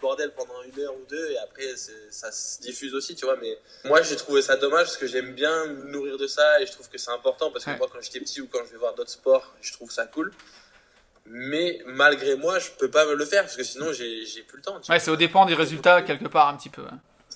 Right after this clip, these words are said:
Speaker 1: C'est super important d'avoir un, un poil de temps pour se poser. Là, tu peux plus le faire. Donc, non, c'est un peu dommage. Après, euh, je pense que c'était une année de test. Donc, ils ont, ils ont vu ce qui marchait, ce qui marchait pas. Le clan des pilotes, on a fait des votes, machin, avec l'association.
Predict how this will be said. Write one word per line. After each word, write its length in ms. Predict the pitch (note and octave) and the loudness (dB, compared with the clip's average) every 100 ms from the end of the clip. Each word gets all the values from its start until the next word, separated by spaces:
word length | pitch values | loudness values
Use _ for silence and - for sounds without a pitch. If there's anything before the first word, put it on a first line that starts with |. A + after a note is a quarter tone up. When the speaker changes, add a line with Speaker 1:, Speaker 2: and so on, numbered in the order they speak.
| - | -12
Speaker 1:
C'est 80 | A2+ | -10
super 420 | - - C#3 C3 | -8 -6 0 0
important 400 | C3 C#3 - E3 | 0 -4 0 4
d'avoir 320 | A#2+ A#2 A2+ | 4 2 -2
un, 100 | A2+ - - B2 | -4 -10 -2 0
un 100 | B2 | 2
poil 240 | - D#3 | 4 2
de 80 | C#3+ | 4
temps 180 | C#3+ D3+ | 0 -2
pour 160 | B2+ | -4
se 80 | - | -8
poser. 240 | - D3+ B2+ | -6 -2 0
Là, 100 | B2 | 0
tu 120 | - | -4
peux 100 | A2 | -12
plus 140 | C3 | -12
le 40 | C#3+ | -4
faire. 160 | F3 - | -4 -4
Donc, 140 | D3 | -2
non, 160 | C3+ C3 | -2 -2
c'est 140 | A2+ | -4
un 100 | A2+ | -6
peu 180 | - C#3 | 0 2
dommage. 560 | C#3 D3+ F#3 G3+ - - | 2 2 2 0 -8 -6
Après, 480 | A2+ - C#3 D#3 C3+ | -8 -4 -4 2 2
euh, 460 | A#2 A2+ A#2 A2+ - | 2 0 -4 -6 -10
je 80 | - | -10
pense 160 | D3+ | -10
que 40 | - | -8
c'était 120 | - | -12
une 80 | A2+ | -14
année 140 | A#2 | -20
de 40 | - | -6
test. 380 | D#3 - - _ - - _ _ _ _ | -6 -6 -12 _ -20 -20 _ _ _ _
Donc, 160 | - A#2 | -16 -12
ils 120 | A2+ | -10
ont, 100 | A#2 | -8
ils 140 | A#2 | -8
ont 80 | A2+ | -10
vu 140 | A#2 C3+ | -8 -8
ce 60 | |
qui 100 | - | -4
marchait, 260 | B2+ - C3 | -4 -2 -6
ce 60 | |
qui 80 | - | -6
marchait 280 | A#2 - - | -8 -8 0
pas. 300 | B2+ D3+ - - - | 2 0 -4 -16 -2
Le 160 | B2+ | -2
clan 220 | B2+ C#3+ | 0 0
des 120 | C#3+ C#3 | 0 -4
pilotes, 500 | C#3 D3 D3+ - - | 0 4 2 0 -4
on 60 | A#2+ | -4
a 60 | A#2 | -4
fait 120 | A#2 | -6
des 140 | A#2 A2 | -6 0
votes, 300 | A#2+ A#2+ A#2+ | 2 2 0
machin, 220 | A2+ B2 | -4 -2
avec 120 | A#2+ | -4
l'association. 680 | A#2 A2+ A2+ A#2+ A2+ C#3+ D3 | -4 -6 -6 -4 -4 -4 -6